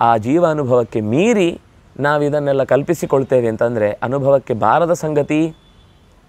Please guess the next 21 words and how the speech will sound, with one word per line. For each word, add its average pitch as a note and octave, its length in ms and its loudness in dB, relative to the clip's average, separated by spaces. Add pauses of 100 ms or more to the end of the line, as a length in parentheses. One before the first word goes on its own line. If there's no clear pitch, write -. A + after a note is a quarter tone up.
(260)
ಖಂಡಿತ B2+ 380 -2
ಅದು A#2+ 180 0
ಶಾಸ್ತ್ರದ A2+ 580 -4 (280)
ಹಿನ್ನೆಲೆಯಲ್ಲಿ A#2 440 0
ಅರ್ಥ - 180 -6
ಮಾಡ್ಕೊಳ್ಬೇಕು. F#2+ 640 -6 (320)
ಆದರೆ A#2+ 220 2
ಅನು-, A2+ 320 -4 (140)
ಅನುಭವಕ್ಕೆ A2+ 500 2
ಬರುವ C#3+ 320 4
ಸಂಗತಿ, C#3+ 540 -4 (260)
ಅದರಲ್ಲಿ C3+ 260 -4
ನಮ್ಮ A#2+ 320 -4 (240)
ನೂರಾರು D#3+ 400 4
ಪ್ರಶ್ನೆಗಳಿಗೆ B2 720 -2 (140)
ಉತ್ತರ B2 280 0
ಸಿಕ್ಕಿದ D3+ 420 -2
ಮೇಲೇ D#3 200 0
ಅದನ್ನು A2+ 360 -4
ನಂಬಬೇಕು A2 720 -2
ಅನ್ನುವ A#2+ 340 -2